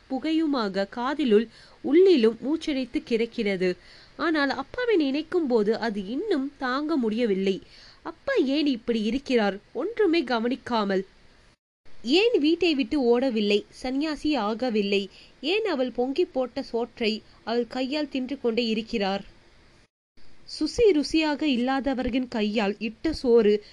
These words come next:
நம்மையும் அழுக்காக கரியாகத்தானே செய்யும். பொழுது நன்றாக இறங்கிவிட்டது. கடற்கரை மணல் முழுவதும் நட்சத்திரங்களைப் போல் மனிதர்கள் முளைத்து கிடந்தன. அப்பு எழுந்து அலையாண்டை போனான். தெற்கு நோக்கி நீள நடந்தான்.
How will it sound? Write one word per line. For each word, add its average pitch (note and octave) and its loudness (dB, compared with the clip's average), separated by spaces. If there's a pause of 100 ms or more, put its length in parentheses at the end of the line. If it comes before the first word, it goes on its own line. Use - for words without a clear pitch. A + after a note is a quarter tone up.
(160)
நம்மையும் C4 0
அழுக்காக C#4 -2
கரியாகத்தானே B3 -2
செய்யும். F#3+ -2 (840)
பொழுது D#4 2
நன்றாக A#3+ -2
இறங்கிவிட்டது. G3+ -2
கடற்கரை C4+ -2
மணல் G#3 0
முழுவதும் G#3+ 0
நட்சத்திரங்களைப் C4+ -4
போல் G3 0
மனிதர்கள் A#3 -2
முளைத்து C4 -2
கிடந்தன. F#3 -2 (480)
அப்பு D#4+ 2
எழுந்து B3+ 2
அலையாண்டை A#3+ -2
போனான். F3+ -2 (340)
தெற்கு D#4+ -2
நோக்கி C4 2
நீள B3+ 0
நடந்தான். F#3+ 0